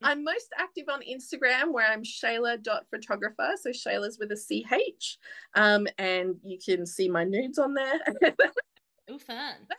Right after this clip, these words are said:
Speaker 2: <laughs>
Speaker 1: Um, I have a workshop coming up, um,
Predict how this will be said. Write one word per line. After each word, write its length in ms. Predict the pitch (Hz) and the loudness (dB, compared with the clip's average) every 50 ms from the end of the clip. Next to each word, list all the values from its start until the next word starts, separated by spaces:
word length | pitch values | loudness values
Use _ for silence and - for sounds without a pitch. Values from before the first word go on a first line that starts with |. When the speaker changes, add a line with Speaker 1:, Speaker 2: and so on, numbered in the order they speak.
| - - - | -8 -8 -8
Speaker 2:
<laughs> 420 | 247 240 247 262 240 254 277 269 - | -10 -10 -10 -10 -10 -8 -8 -6 -4
Speaker 1:
Um, 260 | 240 240 240 247 277 240 220 285 - | -2 -2 -2 -2 -4 -8 -10 -12 -8
I 320 | 240 233 226 226 240 320 - - | -6 -4 -4 -4 -4 -6 -4 -4
have 140 | 262 247 277 | -4 -4 -4
a 80 | 262 240 | -4 -6
workshop 460 | 240 247 262 254 - - - - - _ _ | -6 -6 -6 -8 -10 -10 -10 -10 -10 _ _
coming 340 | - 240 240 226 226 220 - | -8 -8 -8 -8 -10 -10 -4
up, 320 | 214 214 208 208 208 208 - - - | -2 0 2 2 0 -2 -4 -6 -2
um, 240 | 208 202 196 202 | -2 -2 -2 -2